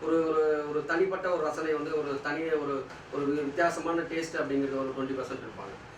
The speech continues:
இப்போ ஒரு வித்தியாசமா ஒரு ப்ராஜெக்ட் பண்ணியிருக்கேன் அப்படின்னா அது ட்வென்டி பர்சன்ட் ரசிகர்களால தான் பார்க்கப்படுது.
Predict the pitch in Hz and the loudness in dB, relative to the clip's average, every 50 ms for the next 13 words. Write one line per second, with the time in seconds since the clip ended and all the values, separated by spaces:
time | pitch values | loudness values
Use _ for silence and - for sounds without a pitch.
0 | - - - - - 147 170 175 160 156 160 160 202 202 208 214 214 208 - 226 | -18 -18 -14 -10 -8 -2 0 0 2 2 2 4 4 6 6 6 4 4 2 2
1 | - 185 190 - 180 180 190 202 196 190 - 175 175 190 180 - 180 196 180 160 | 2 2 2 2 2 2 2 2 0 -2 -2 -2 0 0 0 0 0 0 0 0
2 | 156 156 160 165 175 180 175 170 151 170 180 - 190 190 190 190 170 185 175 160 | 0 -2 -2 0 2 2 0 0 -2 -4 -6 -2 -2 -2 0 0 -4 -4 -4 -4
3 | 156 160 160 165 165 165 170 165 165 160 160 175 175 - 151 - - 156 - - | -2 -4 -2 -2 -2 -2 -2 0 0 0 0 0 -2 -2 -2 -4 -4 -4 -6 -6
4 | - - - | -6 -8 -10